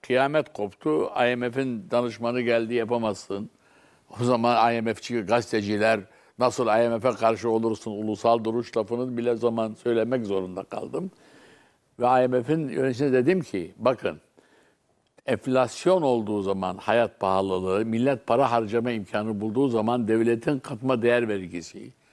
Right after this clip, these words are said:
özel iletişim daha yeni başlamıştı. Özel iletişim vergisi alıyoruz.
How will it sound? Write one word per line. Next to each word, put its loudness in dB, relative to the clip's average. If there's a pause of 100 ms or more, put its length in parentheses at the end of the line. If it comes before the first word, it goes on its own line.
(320)
özel 4
iletişim -4
daha 2
yeni -2
başlamıştı. -6
Özel 0
iletişim -4
vergisi -2
alıyoruz. -6